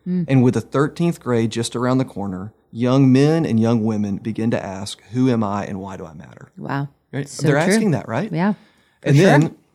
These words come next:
Speaker 2: the three things that we suggest that families do, uh, together is, um, is rally around a common project.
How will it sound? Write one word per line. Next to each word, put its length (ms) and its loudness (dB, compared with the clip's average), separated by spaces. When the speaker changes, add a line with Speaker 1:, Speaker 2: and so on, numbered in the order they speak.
Speaker 2:
the 120 -4
three 240 2
things 420 4
that 200 -2
we 120 0
suggest 420 -4
that 180 -10
families 400 0
do, 260 -8
uh, 240 -8
together 480 -10
is, 400 0
um, 380 -4
is 180 -6
rally 320 2
around 220 -2
a 20 -10
common 320 -6
project. 480 -16